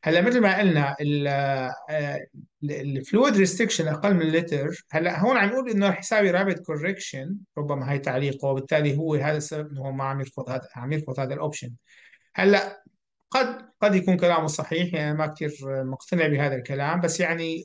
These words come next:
ربما بهالمريضة أنا أكيد حأمنع من شرب الماء الزائد، بس حخليها تاكل البروتين، وبالتالي، آه، بيسهل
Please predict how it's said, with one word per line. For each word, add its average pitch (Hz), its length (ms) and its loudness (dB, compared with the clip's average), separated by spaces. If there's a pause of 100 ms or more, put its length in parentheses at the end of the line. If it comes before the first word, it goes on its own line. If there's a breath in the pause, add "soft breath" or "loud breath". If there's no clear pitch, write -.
ربما 170 520 2
بهالمريضة 160 600 -2
أنا 147 400 -4
أكيد 165 260 -4
حأمنع 151 580 -4
من 135 60 -4
شرب 143 240 -6
الماء 143 280 -4
الزائد، 151 760 0
بس 165 120 -10
حخليها 156 440 -6
تاكل 147 320 -2
البروتين، 151 640 -4 (400 soft breath)
وبالتالي، 147 760 0
آه، 131 460 -4
بيسهل 135 720 -4